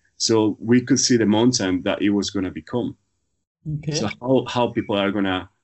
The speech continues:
Speaker 1: manage all this information in-house? It, it's very difficult, um, especially you, you, you, you work in a, in a company. I work in the past in a company. You need to do, you, you have to do your daily job. You cannot be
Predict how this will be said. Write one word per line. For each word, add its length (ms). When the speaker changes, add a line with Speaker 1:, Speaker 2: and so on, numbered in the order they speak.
Speaker 1:
manage 480
all 160
this 180
information 760
in-house? 640
It, 160
it's 120
very 240
difficult, 760
um, 240
especially 640
you, 180
you, 180
you, 380
you 200
work 260
in 100
a, 280
in 140
a 100
company. 560
I 100
work 260
in 80
the 60
past 260
in 60
a 80
company. 560
You 80
need 200
to 120
do, 160
you, 320
you 400
have 180
to 100
do 140
your 180
daily 380
job. 360
You 200
cannot 260
be 240